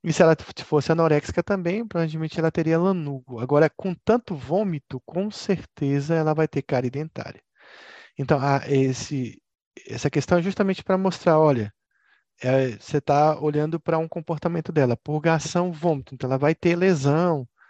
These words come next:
de arcada dentária, ela vai ter sinal de Russell, ela vai ter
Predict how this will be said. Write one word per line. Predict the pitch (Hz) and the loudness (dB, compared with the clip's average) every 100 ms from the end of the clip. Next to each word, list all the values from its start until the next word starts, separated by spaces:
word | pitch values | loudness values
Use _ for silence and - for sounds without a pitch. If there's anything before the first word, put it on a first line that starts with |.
| - - _ _ | -20 -20 _ _
de | - | -2
arcada | 127 - 120 117 | -2 0 -2 0
dentária, | 175 175 147 147 143 127 | -2 0 2 4 2 0
ela | 113 | -4
vai | 120 | -6
ter | 131 | -6
sinal | 123 - 123 | -8 -4 -4
de | 123 | -2
Russell, | 143 139 160 139 - - 117 | 2 6 6 6 2 -6 -6
ela | 120 120 | -4 -4
vai | 120 123 | -2 -2
ter | 131 123 123 | -2 -2 -2